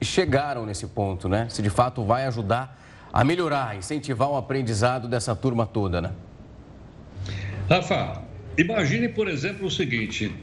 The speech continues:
Speaker 2: eh, quando tem reuniões com palestras, essa coisa toda, a primeira coisa que se faz é o seguinte: desliguem o telefone celular <clears throat> ou coloca naquele modo que ele só treme e não, é, não é?
Speaker 1: É.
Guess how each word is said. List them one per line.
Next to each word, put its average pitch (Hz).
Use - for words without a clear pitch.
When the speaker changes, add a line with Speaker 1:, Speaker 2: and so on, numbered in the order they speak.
Speaker 2:
eh, 147
quando 277
tem 175
reuniões 139
com 143
palestras, 135
essa 120
coisa 120
toda, 131
a 92
primeira 185
coisa 143
que 131
se -
faz 156
é -
o 151
seguinte: 113
desliguem 185
o 202
telefone 185
celular 135
<clears throat> 240
ou 214
coloca 185
naquele 175
modo 160
que 175
ele 156
só 160
treme 165
e 156
não, 117
é, 139
não 185
é? 110
Speaker 1:
É. 95